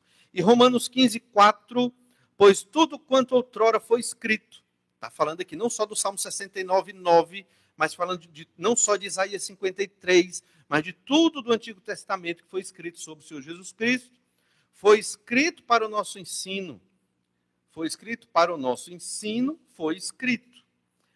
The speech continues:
a fim de que pela paciência e pela consolação das Escrituras tenhamos esperança.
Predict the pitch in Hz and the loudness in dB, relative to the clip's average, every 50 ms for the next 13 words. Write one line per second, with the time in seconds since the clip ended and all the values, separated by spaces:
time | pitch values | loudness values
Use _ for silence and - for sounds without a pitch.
0 | _ _ - 127 135 127 117 - _ _ _ _ 175 190 214 233 247 247 240 - | _ _ -4 -2 0 0 -2 -4 _ _ _ _ -6 -4 0 2 2 2 0 -2
1 | 233 226 - - 180 170 - 175 165 156 - _ 156 147 - - - - - 135 | -6 -16 -10 -8 -8 -8 -6 -6 -6 -6 -4 _ -4 -4 -4 -6 -10 -12 -12 -14
2 | 117 117 120 131 165 214 240 240 - - - - 277 294 294 294 _ _ _ _ | -14 -12 -12 -12 -6 -6 -6 -6 -6 -10 -8 0 0 0 0 0 _ _ _ _
3 | _ - 143 - - 170 170 180 - - 175 165 - - 165 160 151 - - - | _ -20 -20 -4 -2 0 0 0 -2 -4 -6 -8 -6 -2 0 0 0 0 -2 -4
4 | 254 285 269 262 226 220 208 - - 220 180 175 - 202 196 185 175 - _ 170 | -4 -4 -4 -6 -8 -10 -10 -12 -12 -14 -18 -20 -18 -18 -16 -16 -18 -18 _ -8
5 | 160 160 160 165 165 175 175 156 - - _ _ _ _ _ _ _ _ _ _ | -6 -4 -4 -4 -4 -6 -10 -14 -14 -16 _ _ _ _ _ _ _ _ _ _
6 | - 147 151 156 165 156 - - - - _ - 151 139 120 113 113 117 120 120 | -6 -4 -2 -2 -4 -6 -10 -14 -16 -16 _ -8 -8 -8 -8 -8 -10 -10 -10 -10
7 | 110 104 _ _ _ - 82 71 | -12 -16 _ _ _ -20 -20 -20